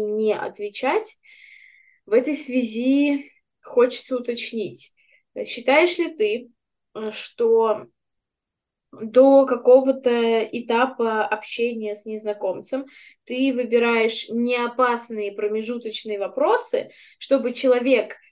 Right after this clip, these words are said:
мог, э, с комфортом для себя проигнорировать его, потому что это промежуточный вопрос, и ты бы на него не обиделся, так скажем,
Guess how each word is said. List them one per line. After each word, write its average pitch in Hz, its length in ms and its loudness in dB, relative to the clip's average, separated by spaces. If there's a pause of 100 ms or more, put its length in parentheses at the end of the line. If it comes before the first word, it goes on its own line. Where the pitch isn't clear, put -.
(160)
мог, 226 520 -6
э, - 200 -4
с - 100 -14
комфортом 226 560 0
для 214 100 -2
себя 214 300 -2
проигнорировать 214 800 -2
его, 202 180 -4
потому 202 260 -10
что 208 140 -10
это 208 140 -12
промежуточный 294 640 -4
вопрос, 240 420 -6
и 349 160 -8
ты 359 140 4
бы 262 80 0
на 240 100 -4
него 220 300 -4
не 202 200 -8
обиделся, 285 600 -4
так 196 200 -14
скажем, - 420 -8